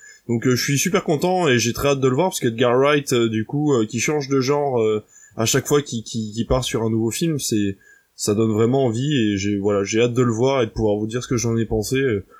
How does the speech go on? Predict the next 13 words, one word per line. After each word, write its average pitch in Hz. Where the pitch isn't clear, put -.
en 107
espérant 120
être 104
un 101
peu 110
moins 110
déçu 110
de 110
la 107
fin 120
que, 98
que -
vous. 101